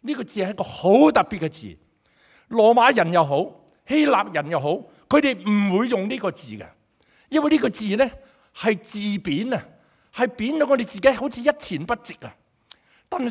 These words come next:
聖經就話俾我哋聽，我哋今日要真正建立到合而為一，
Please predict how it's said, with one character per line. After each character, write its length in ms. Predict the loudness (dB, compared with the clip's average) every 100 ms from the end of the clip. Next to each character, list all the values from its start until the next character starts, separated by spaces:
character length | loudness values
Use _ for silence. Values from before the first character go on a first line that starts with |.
| -4
聖 60 | -2
經 160 | 0
就 120 | 0
話 200 | 0 0 0
俾 180 | -2 -6
我 100 | -6
哋 80 |
聽， 240 | -6 -8 -10 _ _ _ _
我 140 | -2
哋 160 | 4 4
今 80 | 4
日 60 | -2
要 80 | -6
真 480 | 2 4 4 -2 -4
正 360 | -4 -4 -6 -8 _ _ _
建 220 | -2 0
立 60 | 2
到 260 | 0 2 0
合 220 | 0 -8
而 180 | -8 -8
為 140 | -4
一， 100 | -4